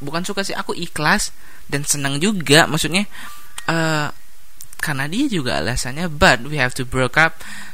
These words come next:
And ya, karena emang ya ada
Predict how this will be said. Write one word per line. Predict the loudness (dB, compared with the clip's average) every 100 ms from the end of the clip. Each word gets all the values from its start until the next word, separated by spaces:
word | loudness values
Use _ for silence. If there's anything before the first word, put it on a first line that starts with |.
| -8 -6
And | -6 -6 -6
ya, | -6 -4 -6 -6 -6
karena | -6 -4
emang | -4 -6 -6 -8 -8 -8
ya | -6 -4 -4 -6 -8 -8 -4
ada | -2 2 4 2